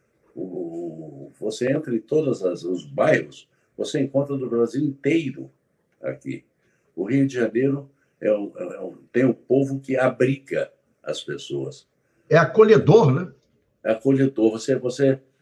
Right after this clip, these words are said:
Speaker 1: você senta num bar sozinho, é, daqui a pouco te chamam. "Vem cá, você tá sozinho? Fica conosco."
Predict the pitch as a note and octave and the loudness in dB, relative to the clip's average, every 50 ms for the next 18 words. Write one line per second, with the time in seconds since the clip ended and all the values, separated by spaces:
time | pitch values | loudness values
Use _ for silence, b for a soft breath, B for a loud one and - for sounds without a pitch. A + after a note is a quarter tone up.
0 | _ _ _ _ - A#2 A2+ - C#3+ C#3 - - - D3 D3+ C#3+ - - A2 G2+ | _ _ _ _ -6 -6 -4 -4 -6 -6 -6 -4 -4 -2 -2 -2 -2 -2 -2 -2
1 | F#2 F2 F2 F2+ F#2 F2 E2 D2 C#2 - F#2 - - - - - - _ _ _ | -2 -4 -6 -4 -4 -4 -4 -4 -2 -2 0 0 0 -4 -6 -14 -20 _ _ _
2 | _ _ _ _ _ _ _ _ - - - G#2+ - - - G#2 C3+ C3+ - - | _ _ _ _ _ _ _ _ -8 -2 0 0 0 0 -2 -2 0 0 -2 -4
3 | - - _ _ _ _ _ _ _ _ _ _ _ _ _ - D2 D#2+ F2 E2+ | -8 -14 _ _ _ _ _ _ _ _ _ _ _ _ _ -8 -4 -2 -2 -2
4 | E2 D#2+ D#2+ D#2+ D2+ D2+ D2+ D2 D2 C#2 - - _ _ _ _ _ _ - A#2 | -2 -2 -2 -2 -2 -2 -4 -4 -6 -8 -8 -10 _ _ _ _ _ _ -2 -2
5 | A#2+ - D3+ C3 C#3 - E3+ F#3+ F#3+ - A#3 A3+ G3+ E3+ A#2 E2+ D#2 - _ _ | 0 2 2 2 2 2 -2 -4 -4 -4 -6 -6 -4 -4 -4 -4 -6 -10 _ _
6 | - - - - - C#3+ - - - - - F3 G3 A3 A#3+ A3+ D3+ C#3 - _ | -18 -16 -12 -4 -2 0 0 0 -2 -4 -6 -6 -2 0 0 0 0 -2 -6 _
7 | _ _ _ _ _ _ _ - - F3 F3+ A#3 A3+ - - - - - - A3+ | _ _ _ _ _ _ _ -12 -10 -8 -4 -4 -2 -2 -2 -2 -2 -2 -2 -2
8 | A3 - - - - A3+ - E3+ C3 C3+ G3+ G#3+ - - - - _ | -4 -4 -6 -6 -6 -8 -6 -6 -6 -4 -2 -2 -4 -4 -10 -18 _